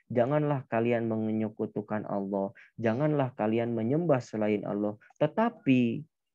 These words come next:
ajakan Nabi Yunus dihiraukan oleh kaumnya, diacuhkan oleh, oleh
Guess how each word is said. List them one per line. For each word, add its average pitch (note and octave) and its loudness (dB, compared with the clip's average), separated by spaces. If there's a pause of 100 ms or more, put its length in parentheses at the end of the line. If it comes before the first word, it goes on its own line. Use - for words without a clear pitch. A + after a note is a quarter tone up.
ajakan C#3+ 2
Nabi B2+ 2
Yunus B2 0 (220)
dihiraukan B2 2
oleh A2 0
kaumnya, G#2 0 (800)
diacuhkan A#2+ 0
oleh, B2 4 (160)
oleh G#2 0